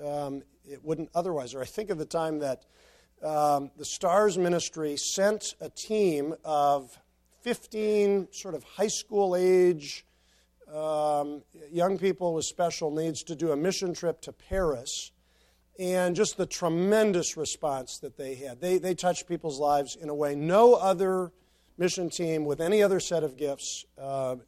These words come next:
could have, could have touched them. And I, I remember,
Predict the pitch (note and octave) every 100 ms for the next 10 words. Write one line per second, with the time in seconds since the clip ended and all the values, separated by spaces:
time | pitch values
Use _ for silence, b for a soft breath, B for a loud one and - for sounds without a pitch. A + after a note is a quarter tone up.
0 | _ D#3+ C3+ A2+ - _ _ - C3 -
1 | - F#3 - C3 G#2+ A#2 _ _ _ _
2 | _ _ _ _ b b b b G3 A3
3 | F3 G3 G#3 A#3+ C#4+ C#4+ G#3+